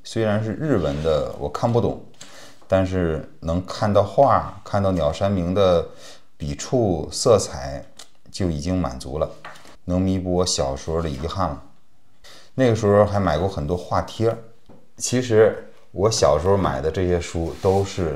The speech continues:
盗版，这个正版和盗版主要区别，现在看，一个是纸张的厚度，还有就是印刷的清晰度，特别是这个黑色的涂色。小时候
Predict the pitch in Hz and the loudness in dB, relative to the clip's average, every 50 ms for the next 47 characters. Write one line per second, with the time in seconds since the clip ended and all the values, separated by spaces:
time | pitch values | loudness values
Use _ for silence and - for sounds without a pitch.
0 | - - - 85 78 73 67 - - - - - - - - - - - - - | -2 2 4 4 4 4 0 -8 -10 -14 -18 -20 -20 -20 -20 -20 -20 -20 -20 -20
1 | - - - - - - - - - - 135 117 107 110 - - - 180 135 95 | -20 -20 -20 -20 -20 -20 -20 -16 -4 -2 0 2 2 2 0 2 2 2 4 4
2 | 78 71 71 - - 92 - - 139 113 90 - - - 71 73 67 67 - - | 2 0 -2 -2 -2 -2 2 4 4 4 4 2 0 -4 -4 -6 -6 -8 -10 -8
3 | 73 71 92 113 101 92 - - - - 131 117 95 80 76 71 - - - - | -2 2 4 4 4 4 2 -4 -4 -2 0 0 0 0 -2 -2 -4 -6 -8 0
4 | - 127 120 120 120 95 80 - - - 82 71 67 - - - - - - - | 0 2 4 6 6 6 4 2 -2 -4 -4 -4 -6 -10 -16 -20 -20 -20 -20 -20
5 | - - - - - 107 117 117 113 104 - 113 101 80 - - - - - - | -20 -20 -18 -10 -4 0 4 4 4 4 4 4 4 4 4 0 -8 -16 -18 -18
6 | - - - - - - - - - - - - - 78 71 71 104 101 110 110 | -20 -20 -20 -20 -20 -18 -18 -18 -18 -18 -14 -6 -4 -4 0 2 4 4 4 4
7 | 104 - - - 123 87 80 71 69 - - - - - - - - - - - | 0 -2 2 2 2 2 2 -2 -8 -10 -14 -18 -18 -20 -20 -20 -20 -20 -20 -10
8 | - - 117 113 95 87 101 98 92 107 98 87 90 - 113 107 98 90 - - | 2 8 8 8 8 8 4 0 0 0 0 0 0 0 0 0 0 0 2 0
9 | 98 90 101 104 104 92 85 80 76 73 - - - - 113 104 113 117 135 110 | 0 2 4 6 6 6 6 6 4 2 -2 -4 -2 -2 0 0 2 2 2 0
10 | - - - - - 120 104 101 98 107 104 98 104 95 82 82 82 - - - | 0 -2 -10 -6 -2 0 0 0 0 0 0 2 2 4 4 2 0 0 2 4
11 | 120 120 120 - 123 98 87 80 80 - - - 87 92 - - 143 - - - | 4 4 4 6 6 6 6 4 0 -4 -6 -4 -4 -2 2 4 2 2 2 0
12 | - - - - - - - - - - - - - - - - 90 80 82 - | -14 -18 -20 -20 -20 -20 -20 -20 -20 -20 -20 -20 -16 -10 -2 2 2 2 4 6
13 | 107 107 110 90 67 | 6 8 8 8 6